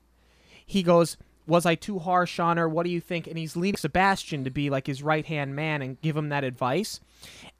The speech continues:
And then he goes on this reign of terror and destor-, and destroys the grotto. It, it's like, it's so heartless and it's so mean. It's like, how was yelling at her too aggressive and then you went in there and you destroyed the place?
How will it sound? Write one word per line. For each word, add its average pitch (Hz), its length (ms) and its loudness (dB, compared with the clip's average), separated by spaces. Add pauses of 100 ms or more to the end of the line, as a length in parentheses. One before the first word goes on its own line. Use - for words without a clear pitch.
And 208 160 6
then 233 100 6
he 240 80 4
goes 220 300 4
on 196 120 4
this 185 200 -2
reign 196 200 2
of 175 100 0
terror 214 340 2
and 160 140 0
destor-, 175 380 -2
and 170 140 4
destroys 180 440 2
the 160 80 -2
grotto. 147 420 2 (460)
It, 214 160 6
it's 220 220 2
like, 208 260 2
it's - 180 -4
so 240 440 6
heartless 160 680 -2
and 165 140 -2
it's - 200 -6
so 226 480 6
mean. 151 720 0 (840)
It's 202 300 -2
like, 202 260 0 (300)
how 233 240 8
was 226 220 6
yelling 240 400 8
at 175 120 6
her 175 120 4
too 190 240 2
aggressive 165 480 2
and 180 120 2
then 220 120 2
you 233 100 0
went 220 200 4
in 247 100 0
there 208 160 6
and 180 100 4
you 170 60 2
destroyed 233 500 4
the 147 60 0
place? - 520 -10